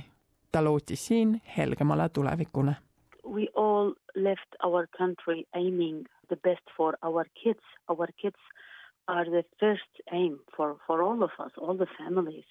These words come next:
Speaker 2: We have expectation to start here, new system, everything. It was really worrying. I have the three kids, two boys and one girl. Gradually, yeah, they adapted, thanks God.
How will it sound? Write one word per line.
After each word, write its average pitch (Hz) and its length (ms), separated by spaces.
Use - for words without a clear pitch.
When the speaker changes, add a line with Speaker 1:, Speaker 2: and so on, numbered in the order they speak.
Speaker 2:
We 202 160
have 185 240
expectation - 920
to 208 60
start 190 340
here, 170 340
new 180 200
system, 165 520
everything. 170 440
It - 160
was 185 120
really 185 580
worrying. 175 480
I 233 100
have 240 160
the 220 80
three 262 180
kids, 202 180
two 247 120
boys 226 460
and 175 480
one 160 200
girl. - 280
Gradually, 185 840
yeah, 165 360
they 190 160
adapted, 160 640
thanks 160 240
God. 151 240